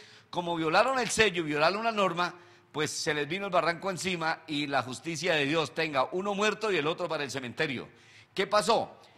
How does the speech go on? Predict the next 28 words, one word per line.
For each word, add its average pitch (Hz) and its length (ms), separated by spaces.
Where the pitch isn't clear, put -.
Pues 160 320
no 175 160
está 202 160
autorizado. 190 580
Entonces 175 320
la 180 60
Alcaldía 156 400
de 180 60
Florida 151 360
Blanca 170 320
nuevamente 170 1040
ahora 143 360
les 139 160
va 151 60
a 151 40
llegar, 165 260
les 151 160
sella 165 220
la 160 100
obra 160 180
y 143 40
fuera 156 160
de 151 40
eso 165 100
les 151 220
inicia 131 320
un 143 80
proceso 151 560